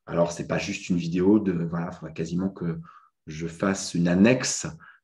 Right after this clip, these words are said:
à la formation de la médecine chinoise pour tous, ou bien une petite formation, euh,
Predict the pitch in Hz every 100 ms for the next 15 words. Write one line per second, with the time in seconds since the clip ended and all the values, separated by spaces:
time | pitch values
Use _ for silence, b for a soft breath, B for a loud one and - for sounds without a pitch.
0 | - 85 82 90 87 87 - 90 87 85
1 | 85 - 87 85 - - - 104 123 123
2 | 95 95 92 92 B B - 85 - 117
3 | - 131 - 110 104 101 101 - 110 110
4 | 110 90 82